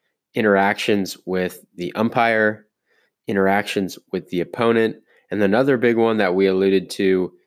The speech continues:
in a recent, uh, article is interactions with your parents. So really what this boils down to, it boils down to being a good person, showing the good character that you have.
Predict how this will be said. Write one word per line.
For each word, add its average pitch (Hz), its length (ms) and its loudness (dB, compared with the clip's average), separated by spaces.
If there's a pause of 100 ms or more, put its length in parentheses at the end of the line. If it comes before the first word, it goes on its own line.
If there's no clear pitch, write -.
(120)
in 95 140 -8
a 85 100 -4
recent, 95 720 -4 (420)
uh, 87 360 -8 (640)
article 120 720 2 (1040)
is 98 560 0
interactions 101 580 0
with 95 160 -4
your 95 100 -2
parents. - 760 -8 (680)
So 104 480 0 (120)
really 147 260 4
what 139 180 4
this 127 120 2
boils 120 320 2
down 113 280 0
to, 117 180 -2
it 95 80 -6
boils 127 220 2
down 113 200 0
to 104 60 0
being 98 180 0
a 95 60 -2
good 87 240 -4
person, 95 500 -4 (320)
showing 101 320 0
the 92 80 -2
good 90 220 -2
character 95 460 -2
that 87 260 -6
you 85 80 -2
have. 85 480 -4